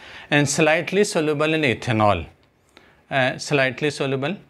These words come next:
ethanol में slightly soluble है and very slightly soluble, अ, in very,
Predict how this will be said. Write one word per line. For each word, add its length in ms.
ethanol 460
में 100
slightly 600
soluble 380
है 160
and 260
very 340
slightly 480
soluble, 440
अ, 540
in 80
very, 240